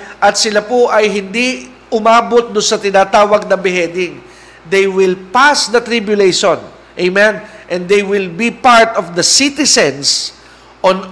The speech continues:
earth that will be used to repopulate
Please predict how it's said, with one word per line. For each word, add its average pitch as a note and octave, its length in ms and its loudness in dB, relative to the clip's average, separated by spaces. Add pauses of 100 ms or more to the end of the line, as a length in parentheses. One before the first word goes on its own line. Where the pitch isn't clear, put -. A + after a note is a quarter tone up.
earth - 480 2 (240)
that G#3 240 2
will G3 160 -2
be F3+ 240 -6
used C4+ 640 0 (240)
to G#3+ 80 4
repopulate A3 880 2